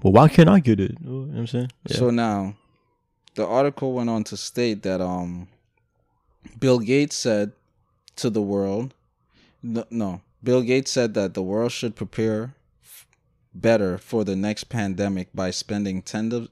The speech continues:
Speaker 2: tens of billions of dollars per year, mostly contributed by wealthy countries,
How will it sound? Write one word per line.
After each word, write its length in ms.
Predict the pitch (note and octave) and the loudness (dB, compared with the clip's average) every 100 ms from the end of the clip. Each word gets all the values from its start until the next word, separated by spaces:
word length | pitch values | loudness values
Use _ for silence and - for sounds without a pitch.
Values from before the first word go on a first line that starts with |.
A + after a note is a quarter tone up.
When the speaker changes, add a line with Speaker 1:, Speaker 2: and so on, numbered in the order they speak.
| - | -8
Speaker 2:
tens 280 | B2 B2 A#2+ | -4 -4 -4
of 160 | G#2 | -4
billions 340 | A2 G#2+ G#2 G2 | -4 -4 -4 -4
of 140 | F2+ | -6
dollars 340 | F#2+ F#2 F#2 - | -4 -4 -6 -10
per 160 | - | -8
year, 320 | F2+ F2 D2+ - _ _ _ _ _ _ - | -6 -6 -10 -16 _ _ _ _ _ _ -6
mostly 500 | G#2 A#2+ - C3 B2 | -2 -2 -2 -4 -4
contributed 840 | - A2 - A#2+ A#2+ A#2 A#2 A#2+ | -4 -6 -4 -6 -4 -2 -4 -4
by 160 | G#2 G2 | -4 -2
wealthy 400 | F2+ G2+ - A#2 | -2 -4 -4 -10
countries, 720 | - G2 - F#2 F2 F2 - | -8 -8 -8 -10 -10 -12 -18